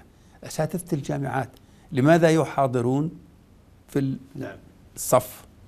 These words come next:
Speaker 1: لطلبتهم بالعامية وهم يعرفون أن الأمر لا يستقيم أن تكون أستاذا في الجامعة وألا تكون عارفا بالعربية السليمة فقط، وما طلبنا أبعد من ذلك. أما الناس، حركة التاريخ إن سارت إلى الأمام،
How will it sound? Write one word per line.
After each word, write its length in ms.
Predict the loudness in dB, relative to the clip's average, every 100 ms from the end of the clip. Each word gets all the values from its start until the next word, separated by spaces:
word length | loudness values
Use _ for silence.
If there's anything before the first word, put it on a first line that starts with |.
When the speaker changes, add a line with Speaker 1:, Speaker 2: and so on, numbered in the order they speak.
| -20 -20 -20 -20 -20 -8
Speaker 1:
لطلبتهم 680 | -4 -2 -2 -4 -6 -10 -16 -18 -20 -20 -18 -6
بالعامية 580 | -4 -2 -4 -4 -8
وهم 340 | -4 -2 0 0
يعرفون 560 | -2 -4 -4 -2 -4 -8 -20 -20 -20 -20 _ -20 _ -6
أن 160 | -4
الأمر 300 | -4 -4 -4
لا 160 | -4 -4
يستقيم 580 | -6 -8 -10 -8 -8 -8
أن 120 | -8
تكون 300 | -8 -8 -8
أستاذا 460 | -8 -12 -10 -10 -12
في 140 | -14
الجامعة 540 | -12 -10 -10 -10 -10
وألا 200 | -10 -10
تكون 340 | -12 -14 -12 -10
عارفا 380 | -8 -10 -10 -12
بالعربية 580 | -8 -6 -6 -8 -10 -12
السليمة 440 | -14 -12 -8 -8 -8
فقط، 420 | -12 -14 -14 -14 -16 -10
وما 180 | -2 0
طلبنا 340 | 0 0 0
أبعد 320 | 0 -2 -6
من 60 | -8
ذلك. 340 | -10 -14 -8 -2
أما 160 | 2 4
الناس، 500 | 4 2 0 -4 -16 -20 _ _ _ _ _
حركة 500 | -2 0 0 -4 -6
التاريخ 500 | -8 -4 -4 -6 -10
إن 100 | -10
سارت 580 | -8 -4 -2 -2 -6 -10
إلى 100 | -8
الأمام، 360 | -8 -8 -10